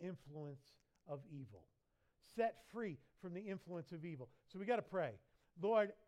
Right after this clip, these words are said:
I need you. I don't ne-, I don't need your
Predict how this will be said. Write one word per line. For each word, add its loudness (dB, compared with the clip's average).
I 2
need -2
you. -2
I 4
don't 0
ne-, -4
I 6
don't 0
need -4
your -8